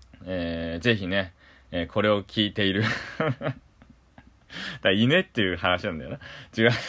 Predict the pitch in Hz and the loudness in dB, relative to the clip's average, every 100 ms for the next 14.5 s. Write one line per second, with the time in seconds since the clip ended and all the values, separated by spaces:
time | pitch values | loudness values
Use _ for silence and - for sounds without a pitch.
0 | - 135 117 - - - - - 101 98 | -4 -2 -2 -6 -10 -12 -16 -4 -2 -2
1 | - 71 76 113 127 180 98 104 95 90 | -6 -6 2 4 4 2 2 4 2 0
2 | 98 98 101 98 107 85 76 80 73 - | 2 2 2 0 2 2 0 -8 -10 -12
3 | - 87 110 123 131 151 - 131 98 87 | -8 0 6 8 8 6 4 2 2 -2
4 | 78 107 110 - - 95 113 - 76 - | -2 -2 -2 -2 0 4 4 4 -6 -8
5 | 87 85 82 82 - - - 117 - - | -8 -6 -4 -6 -8 -14 -12 -12 -14 -20
6 | - - - 90 87 82 78 95 101 117 | -20 -12 -4 -2 -2 -4 -2 0 0 0
7 | 131 95 78 65 60 - - 87 87 - | 2 0 -4 -10 -18 -18 -10 -8 -8 -2
8 | 127 165 - 95 80 - - _ - _ | 4 4 4 -2 -4 -10 -14 _ -20 _
9 | - 98 98 98 95 98 110 110 90 - | -10 -2 0 0 -2 0 0 -2 -6 -2
10 | 156 98 82 73 - _ _ - - - | 0 2 -2 -8 -20 _ _ -20 -20 -20
11 | _ - 101 101 101 98 95 95 127 190 | _ -6 -4 -2 -2 0 0 0 2 4
12 | 196 180 151 131 123 113 98 85 107 151 | 4 2 0 4 4 4 -2 2 2 0
13 | 98 104 110 113 127 135 113 101 156 156 | -6 -2 2 4 6 4 2 2 2 2
14 | 143 156 175 175 | -2 2 4 4